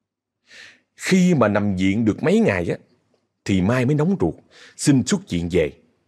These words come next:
Mà về nhà á, thấy cửa không khóa, mà cũng không có ai hết. Cái lúc mà Mai đi vô á, mở cửa phòng ngủ. Quý vị biết cái gì không?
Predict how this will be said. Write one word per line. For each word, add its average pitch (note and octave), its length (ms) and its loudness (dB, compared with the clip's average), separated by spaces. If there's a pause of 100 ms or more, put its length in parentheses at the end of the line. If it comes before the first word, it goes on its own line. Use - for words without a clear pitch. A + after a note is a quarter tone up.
(880)
Mà G#2+ 120 2 (100)
về A#2 200 4
nhà G#2+ 320 0
á, C3+ 100 -6 (720)
thấy C3+ 180 -4
cửa F2+ 120 0
không E2 260 -10
khóa, G#2+ 240 -6 (880)
mà - 100 -2
cũng E2+ 200 -8
không G2+ 360 -6
có A#2+ 100 0
ai E2+ 160 -4
hết. - 180 -8 (1500)
Cái G3+ 120 4
lúc A#3 220 2
mà A2 100 2
Mai D3 180 0
đi D3+ 220 0
vô D#3+ 260 2
á, C4 40 -14 (1120)
mở F#2+ 280 2
cửa B2 100 -2
phòng D#2+ 220 -6
ngủ. C#2+ 180 -6 (1040)
Quý A#2 160 2
vị E2 140 -2
biết A2 220 0
cái A#2+ 100 0
gì D2+ 200 -6
không? F2 220 -10